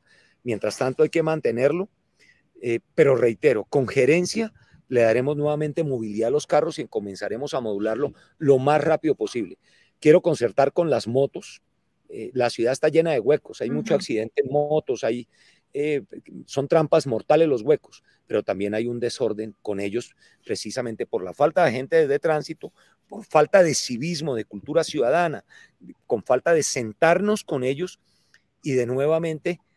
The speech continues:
Speaker 1: eh, reorganizar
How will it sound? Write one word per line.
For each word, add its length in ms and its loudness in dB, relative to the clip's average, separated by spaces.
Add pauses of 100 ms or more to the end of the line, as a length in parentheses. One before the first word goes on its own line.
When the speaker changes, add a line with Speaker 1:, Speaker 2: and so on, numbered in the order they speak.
(220)
Speaker 1:
eh, 220 -4 (520)
reorganizar 1300 2